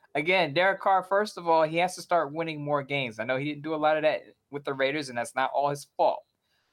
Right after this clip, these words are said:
But wherever he goes, if he wants to be on a, on a Hall of Fame trajectory, the wins have to start pouring in, and he has to have at, to me, in my opinion, at least two rings or one ring and do something that's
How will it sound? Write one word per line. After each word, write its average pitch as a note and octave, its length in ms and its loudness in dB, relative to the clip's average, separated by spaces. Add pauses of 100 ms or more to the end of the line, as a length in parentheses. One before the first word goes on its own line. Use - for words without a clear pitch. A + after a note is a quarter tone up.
(180)
But D3 140 2
wherever F3+ 380 2
he F#3 180 0
goes, E3 420 4
if B2 120 -2
he F3 180 -4
wants D#3 360 -2
to D#3 60 -10
be D3 160 -2
on D3+ 100 2
a, C#3+ 240 -2
on C3 180 -2
a A2+ 180 -2
Hall F3 400 2
of D#3 140 -2
Fame D#3+ 240 -4
trajectory, F#3 880 -4 (500)
the C3 80 0
wins D3+ 440 0
have D3+ 120 2
to C#3+ 80 -12
start C#3 320 0
pouring D3 380 2
in, C3+ 180 -4
and A#2 180 -6
he A#2 120 -8
has B2 280 -2
to A#2+ 100 -8
have A2 460 -2 (800)
at, A#2+ 300 -2
to C#3 100 -4
me, C#3+ 320 2
in A#2+ 60 -2
my B2 180 0
opinion, A#2 300 -4
at A2 80 -2
least A#2 220 -6
two F#3+ 180 -4
rings E3 400 -2
or B2+ 200 2
one D#3 340 -2
ring E3 380 0
and A#2+ 160 -4
do C#3 120 -2
something C#3+ 420 -4
that's A2 300 -2